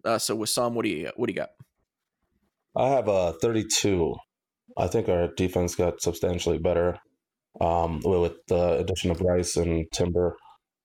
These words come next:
Speaker 2: I think we're a little bit older, a little bit wiser, and know our faults, despite, you know, getting a pretty easy <laughs> goal yesterday or two days ago.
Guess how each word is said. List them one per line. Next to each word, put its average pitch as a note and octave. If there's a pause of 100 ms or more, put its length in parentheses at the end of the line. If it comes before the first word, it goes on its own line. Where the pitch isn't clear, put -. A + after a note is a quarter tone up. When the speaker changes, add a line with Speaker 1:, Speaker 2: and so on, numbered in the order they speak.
(280)
Speaker 2:
I F2+
think F2+ (260)
we're F2+
a F2
little F2+
bit F2
older, G#2
a G2+
little F#2
bit F2+
wiser, F#2+ (120)
and F2
know F2 (340)
our F2
faults, C3+ (280)
despite, -
you F2+
know, F2
getting E2+ (500)
a G#2+
pretty E2+
easy F2
<laughs> -
goal C#3+ (200)
yesterday F2+
or F2+
two -
days F#2+
ago. G2